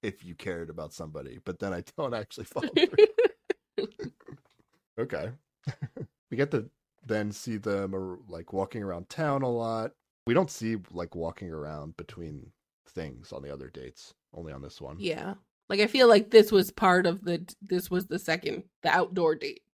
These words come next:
Speaker 2: part, you know, where they're, like, instead of being in a,
Speaker 1: Oh, yeah, they
Speaker 2: in
Speaker 1: didn't go to, like,
Speaker 2: a
Speaker 1: a park
Speaker 2: park or
Speaker 1: garden.
Speaker 2: whatever,
Speaker 1: Yeah.
Speaker 2: they are in the city or town looking at murals and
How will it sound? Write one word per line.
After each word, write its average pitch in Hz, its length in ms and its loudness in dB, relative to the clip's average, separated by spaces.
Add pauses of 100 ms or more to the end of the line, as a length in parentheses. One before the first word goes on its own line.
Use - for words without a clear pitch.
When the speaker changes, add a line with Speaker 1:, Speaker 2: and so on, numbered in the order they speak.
(160)
Speaker 2:
part, - 300 -6
you 165 100 -6
know, 160 140 -2
where 151 140 -4
they're, 151 160 -4
like, 120 340 -6 (160)
instead 220 240 4
of 220 80 8
being 220 240 4
in 190 140 8
a, 180 320 4 (240)
Speaker 1:
Oh, 147 80 8
yeah, 143 140 8
they 135 100 4
Speaker 2:
in 143 60 6
Speaker 1:
didn't - 120 6
go 139 60 8
to, 123 60 6
like, 110 120 4
Speaker 2:
a - 60 0
Speaker 1:
a - 20 -6
park - 220 -6
Speaker 2:
park 240 280 12
or - 40 0
Speaker 1:
garden. 220 180 12
Speaker 2:
whatever, 208 460 8
Speaker 1:
Yeah. 147 200 -10 (100)
Speaker 2:
they 202 160 4
are 175 200 2
in 220 200 6
the 185 100 8
city 180 800 2
or 180 180 -4
town 175 380 -2
looking 175 280 -6
at 156 140 -4 (220)
murals 175 580 -2
and 151 340 -6